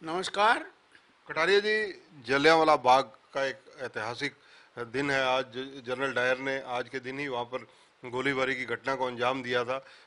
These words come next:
Speaker 2: अ, आप कैसे श्रद्धांजलि देंगे अ-, अपने शहीदों को?
Speaker 1: आज मैं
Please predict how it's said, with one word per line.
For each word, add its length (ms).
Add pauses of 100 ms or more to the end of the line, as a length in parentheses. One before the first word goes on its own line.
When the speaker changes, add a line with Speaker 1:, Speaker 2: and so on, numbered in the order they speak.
(140)
Speaker 2:
अ, 220 (220)
आप 280
कैसे 320
श्रद्धांजलि 600
देंगे 260
अ-, 180
अपने 400
शहीदों 380
को? 180 (2750)
Speaker 1:
आज 280
मैं 500